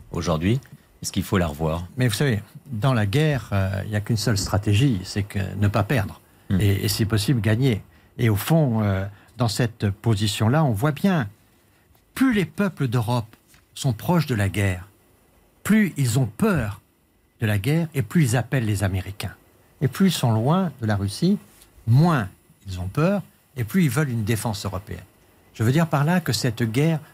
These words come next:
Speaker 2: pose une question qui divise l'Union européenne. Et qu'est-ce qui peut tuer l'Union européenne ? C'est pas un Brexit de ci, de là. Ce qui peut tuer l'Union européenne, c'est la division à l'intérieur de l'Union européenne. Et cette division-là, elle peut venir sur les questions de défense.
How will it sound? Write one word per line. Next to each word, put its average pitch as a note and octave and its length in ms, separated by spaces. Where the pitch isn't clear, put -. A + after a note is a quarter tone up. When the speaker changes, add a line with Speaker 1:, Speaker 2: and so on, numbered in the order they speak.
Speaker 2:
pose E3 360
une B2 120
question D#3 480
qui C3 140
divise B2+ 560
l'Union G#2 220
européenne. F#2+ 260
Et C#3 60
qu'est-ce G3 260
qui C#3+ 100
peut G#2+ 180
tuer A2 220
l'Union F#2 240
européenne ? F#2 400
C'est G#2+ 180
pas A#2+ 140
un G#2+ 160
Brexit G#2 480
de G2+ 80
ci, G2 180
de A2 100
là. C#3 200
Ce - 140
qui D3 140
peut - 160
tuer E3 320
l'Union G#2 280
européenne, B2 260
c'est B2+ 140
la G2+ 120
division A2+ 600
à A#2+ 100
l'intérieur C3+ 600
de G#2+ 100
l'Union G#2+ 280
européenne. F#2+ 320
Et C3+ 80
cette D3 240
division-là, D3 580
elle C#3+ 160
peut E3+ 140
venir D#3 380
sur - 160
les A2+ 80
questions C#3 320
de A2 160
défense. G#2+ 640